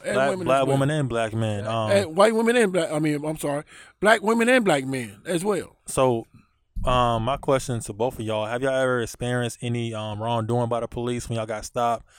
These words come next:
Speaker 2: Any, you know, any weird situations that happen? You know, have y'all experien-, ever experienced anything like that?
Speaker 1: Yeah,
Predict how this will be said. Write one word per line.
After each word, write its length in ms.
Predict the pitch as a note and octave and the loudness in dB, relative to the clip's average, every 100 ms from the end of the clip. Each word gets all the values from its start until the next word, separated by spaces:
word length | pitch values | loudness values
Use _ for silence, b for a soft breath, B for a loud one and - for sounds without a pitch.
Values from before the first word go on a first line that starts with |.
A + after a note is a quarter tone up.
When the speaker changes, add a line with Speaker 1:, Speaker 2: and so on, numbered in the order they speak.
| b b b - | b b b -4
Speaker 2:
Any, 220 | B2 A#2 - | -2 -2 -4
you 80 | C#3 | -2
know, 120 | A2 | -2
any 200 | A#2+ A#2+ | -2 -2
weird 400 | G#2+ B2+ A#2+ A#2 | -2 -2 -2 -4
situations 640 | - A2+ A2 A#2 A#2 A#2 | -8 -8 -4 -4 -4 -8
that 140 | A2 G#2+ | -6 -6
happen? 500 | A#2+ A#2 A#2 A2+ A2+ _ _ _ _ _ | -4 -4 -4 -4 -4 _ _ _ _ _
You 60 | A#2 | -6
know, 40 | |
have 140 | A2 A#2 | -2 0
y'all 160 | A#2 | 0
experien-, 440 | A2 G2+ B2 A#2+ C3+ - | 0 -2 -4 -4 -6 -10
ever 180 | A#2+ A2+ | -4 -4
experienced 400 | G#2+ B2 B2 A#2 | -4 -4 -2 -2
anything 200 | A#2+ B2 | -4 -4
like 160 | A#2+ A#2+ | -4 -4
that? 260 | B2 A2+ _ _ _ _ _ _ _ _ | -4 -6 _ _ _ _ _ _ _ _
Speaker 1:
Yeah, 340 | C3 G3+ - | 2 4 2